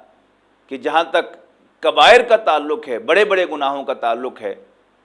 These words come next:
وہ تو کبھی کرتے ہی نہیں، اور اگر بالفرض والمحال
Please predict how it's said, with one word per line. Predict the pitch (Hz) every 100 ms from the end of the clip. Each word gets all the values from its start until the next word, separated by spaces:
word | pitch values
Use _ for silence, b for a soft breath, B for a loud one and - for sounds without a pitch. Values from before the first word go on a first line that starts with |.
| _
وہ | 135 180
تو | 185
کبھی | 180 180 202
کرتے | 185 147 214 208
ہی |
نہیں، | 147 113 98 _ _ _ _ -
اور | 196 220
اگر | 220 233 -
بالفرض | 175 165 160 147
والمحال | 143 131 123 113 117 117